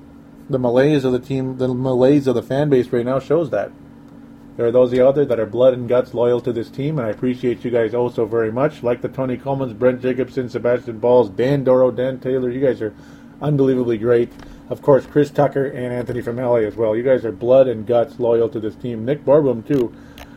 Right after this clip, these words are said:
Um, and then, and then there's the Kool-Aid drinkers out there. I won't say their names. They actually don't post. They don't, they don't usually comment with me very much on here, so <laughs> that's the good,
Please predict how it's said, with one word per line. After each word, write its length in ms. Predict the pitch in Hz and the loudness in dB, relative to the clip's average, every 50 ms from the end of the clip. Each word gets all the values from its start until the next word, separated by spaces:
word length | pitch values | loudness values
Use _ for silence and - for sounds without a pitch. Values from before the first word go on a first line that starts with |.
| - - - - - | -20 -20 -20 -20 -16
Um, 280 | 98 101 98 95 95 95 - - - - - - - - - - - - - - - - - | -10 -8 -8 -8 -8 -10 -16 -18 -20 -20 -20 -20 -20 -20 -20 -20 -20 -20 -20 -20 -18 -10 -4
and 120 | 143 139 | -2 0
then, 180 | 147 151 147 139 | 2 2 2 2
and 80 | 135 143 | 2 4
then 80 | 147 | 4
there's 160 | 147 147 139 131 | 6 6 4 4
the 60 | 135 | 2
Kool-Aid 340 | - - 143 143 139 131 127 | 4 8 8 10 10 8 8
drinkers 380 | 120 127 123 123 131 127 113 123 | 6 4 4 4 4 2 4 4
out 160 | 120 117 - | 2 2 4
there. 160 | 135 123 117 | 2 2 4
I 80 | 117 127 | 4 2
won't 240 | 135 135 135 127 | 2 0 -2 -4
say 220 | 123 - 147 135 135 | -4 -2 2 2 2
their 120 | 123 127 | 2 2
names. 320 | 123 127 123 127 127 117 110 | 0 0 -2 -2 -2 -4 -2
They 160 | 127 131 131 | 0 2 2
actually 300 | 131 131 127 - 123 113 | 2 2 0 -2 -6 -2
don't 520 | 113 135 135 139 135 139 - - - - | -2 -2 -2 -2 -4 -6 -14 -20 -14 -4
post. 280 | - 147 156 175 165 - - - - - - - - - - - - - - - | 2 4 4 4 2 -2 -12 -20 -20 -20 -20 -20 -20 -20 -20 -20 -20 -20 -8 0
They 80 | - 143 | 2 4
don't, 160 | 147 147 139 | 4 4 2
they 160 | 135 139 151 | 4 4 4
don't 180 | 165 165 147 135 | 6 4 4 2
usually 260 | 135 127 120 120 117 | 0 -2 -2 -4 -6
comment 420 | 117 - 135 139 139 139 123 120 | -4 -4 -4 -2 -2 -2 -2 -4
with 140 | 123 117 107 | -4 -8 -6
me 180 | 123 120 120 117 | -6 -6 -6 -2
very 200 | 107 117 117 113 | 0 0 0 0
much 260 | 113 117 120 120 - | -2 -4 -6 -6 -6
on 140 | 117 110 110 | -8 -6 -4
here, 260 | 110 139 143 123 110 | -2 0 0 0 0
so 300 | - - 127 120 107 - - - - - - - - - - - - - - | -2 -2 -4 -4 -4 -4 -10 -20 -20 -20 -20 -20 -20 -20 -20 -20 -20 -14 -4
<laughs> 40 | - 151 147 - - 151 143 - 160 139 - - - | 0 0 0 4 4 2 4 4 2 0 0 -2 -4
that's 200 | - 139 143 135 | -2 -2 -2 0
the 100 | 127 123 | -2 2
good, 280 | 107 139 135 127 117 | 4 4 4 4 2